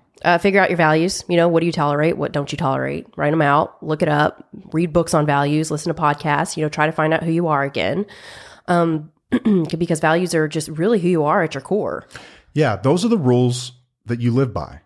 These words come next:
Speaker 1: Mm-hmm.
Speaker 2: Think of it, and, and values are, for me, in my little hamster brain, are so simple. When I have to think about a tough decision to make, I just go back to my values. I'm like, "What do my values say?"
Speaker 1: Yeah.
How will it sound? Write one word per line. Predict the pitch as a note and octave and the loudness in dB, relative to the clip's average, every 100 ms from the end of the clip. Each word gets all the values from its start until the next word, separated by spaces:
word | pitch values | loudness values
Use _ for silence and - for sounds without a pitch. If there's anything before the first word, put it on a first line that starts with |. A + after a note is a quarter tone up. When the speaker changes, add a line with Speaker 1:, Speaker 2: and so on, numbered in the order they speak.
| _ | _
Speaker 1:
Mm-hmm. | - E3+ E3 _ _ _ - | -8 -8 -10 _ _ _ -4
Speaker 2:
Think | D3 C#3+ | -2 0
of | C3+ | 2
it, | C3+ C3 | 0 0
and, | C3 C3 | -6 -6
and | D3+ | -20
values | A2+ C3+ F3+ A3+ C3+ | -4 0 2 2 0
are, | |
for | B2+ B2+ | 0 2
me, | A2+ B2 C#3 | 2 2 0
in | B2+ | 0
my | A#2 | 0
little | B2 A#2 | 2 0
hamster | G2+ A#2+ B2 C#3+ | 0 0 0 0
brain, | B2+ B2+ A#2 | 2 2 2
are | |
so | G2+ - G#2+ | 0 0 -2
simple. | - F#2+ G2 C#3 C#3+ - - _ _ | -2 -4 -4 -6 -8 -16 -20 _ _
When | B2 | 0
I | A#2+ | 2
have | A#2+ C3 | 2 0
to | B2 | -2
think | - A#2 | -2 0
about | A2+ A2 G#2+ | 2 2 0
a | G2+ | -4
tough | - B2 - | -4 -4 -2
decision | G#2+ A2 G#2 A#2+ | -2 -2 0 0
to | B2+ | 2
make, | B2 B2+ | 2 0
I | G#2+ | 0
just | A#2+ A#2+ | -2 0
go | |
back | A2+ G#2+ | 0 0
to | - | 0
my | G2 | -2
values. | F#2 G2 A2+ F2+ | 0 2 2 0
I'm | F#2+ | -4
like, | A2+ | -2
"What | A#2+ | 0
do | D#3 | 2
my | D#3 | 2
values | D#3+ F#3 G2 E2 | 2 2 0 -2
say?" | F2+ C#2+ F2 _ _ - | -4 -4 -6 _ _ -12
Speaker 1:
Yeah. | - - | -10 -8